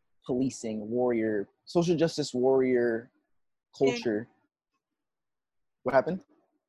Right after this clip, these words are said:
Speaker 2: Warrior ring.
Speaker 1: Yeah, <laughs> warrior ring. I would say policing, 'cause it's sort of like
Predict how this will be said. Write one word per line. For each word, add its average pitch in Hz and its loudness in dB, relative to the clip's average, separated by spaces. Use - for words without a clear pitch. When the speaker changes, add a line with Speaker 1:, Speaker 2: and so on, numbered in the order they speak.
Speaker 2:
Warrior 262 8
ring. 233 -4
Speaker 1:
Yeah, 131 2
<laughs> - -16
warrior 147 6
ring. 113 0
I 160 8
would 214 4
say 262 0
policing, 143 -2
'cause 139 0
it's 139 -2
sort 156 4
of 143 0
like 123 2